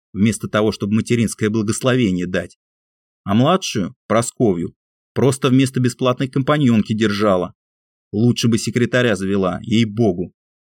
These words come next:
Сама-то Библию с трудом читала, но была набожна до фанатизма и жестока до крайности, что, в принципе, всегда шло рука об руку, если говорить об истинных представителях и почитателях церкви.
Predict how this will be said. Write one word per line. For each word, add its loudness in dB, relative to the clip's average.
Сама-то 0
Библию 2
с -10
трудом 2
читала, -2
но 4
была 2
набожна 0
до -2
фанатизма -2
и 2
жестока 0
до -2
крайности, -6
что, -2
в -4
принципе, 0
всегда -2
шло 0
рука 0
об 0
руку, -6
если -2
говорить 0
об -4
истинных -2
представителях -4
и -4
почитателях -4
церкви. -6